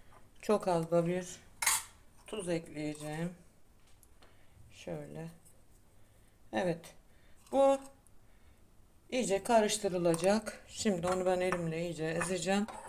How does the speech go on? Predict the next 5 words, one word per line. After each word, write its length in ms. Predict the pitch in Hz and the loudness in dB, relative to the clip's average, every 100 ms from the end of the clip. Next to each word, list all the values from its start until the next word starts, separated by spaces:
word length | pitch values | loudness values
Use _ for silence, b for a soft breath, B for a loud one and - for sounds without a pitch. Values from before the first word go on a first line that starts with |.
| B B - | B B 2
Ondan 320 | 226 185 170 | 4 6 4
sonra 360 | - 175 175 | 2 0 0
hamurumuzu 560 | 202 196 180 156 160 - | 0 0 0 -2 -4 -2
açmaya 640 | 196 190 - 160 165 185 - - | 0 -2 -2 -2 -2 -4 -8 -8
başlayacağız. 680 | 175 170 - 151 143 165 | -6 -4 -6 -8 -8 -8